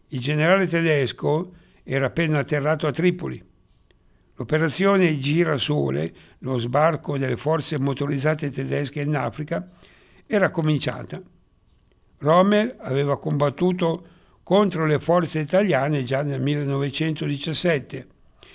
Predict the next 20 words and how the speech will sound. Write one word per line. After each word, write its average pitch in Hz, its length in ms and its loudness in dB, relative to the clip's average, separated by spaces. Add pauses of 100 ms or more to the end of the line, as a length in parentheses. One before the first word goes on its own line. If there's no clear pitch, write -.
(140)
e 151 160 -4
come 220 260 2
comandante 175 720 0
di 156 160 0
compagnia 151 760 -2
si - 160 -2
era 151 200 0
distinto 165 600 0
nella 170 220 2
battaglia 139 500 -2
di 143 140 -2
Caporetto, 151 800 -2 (680)
tagliando 156 640 2
via 196 420 2 (340)
i 147 120 -6
nostri 160 440 4
reparti 160 520 -2
attestati 147 760 -4
sul 156 200 -4
monte 143 480 -2